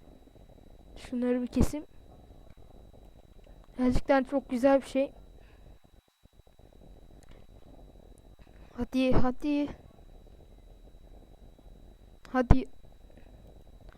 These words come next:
Arkadaşlar, şey, ev yapmak için yirmi tane odun toplamamız gerekiyor zaten. Yirmi tane odun gerek,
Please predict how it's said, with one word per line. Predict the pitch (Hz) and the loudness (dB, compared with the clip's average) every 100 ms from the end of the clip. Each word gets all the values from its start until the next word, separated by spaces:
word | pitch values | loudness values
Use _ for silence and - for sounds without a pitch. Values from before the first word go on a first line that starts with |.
| - - | -14 -4
Arkadaşlar, | 262 262 302 330 - 330 311 - 302 277 | -2 0 4 4 4 2 2 -2 -2 0
şey, | 277 - - - | 0 -4 -14 2
ev | 269 285 | 4 8
yapmak | 320 302 311 311 | 6 6 -2 -8
için | 311 | -4
yirmi | 302 294 311 | 0 0 0
tane | - 311 285 | -2 -2 0
odun | 285 262 294 | -2 -4 -4
toplamamız | 285 262 277 294 262 | -2 -2 -4 -4 -2
gerekiyor | 262 269 269 277 | 0 0 -2 -6
zaten. | 220 214 233 226 - - - - - - - | -6 -6 -8 -12 -16 -20 -20 -20 -20 -18 -4
Yirmi | 262 294 294 | -2 -2 2
tane | 285 269 | 2 2
odun | 269 269 320 | -2 -4 -4
gerek, | 254 254 254 - | 0 0 0 -8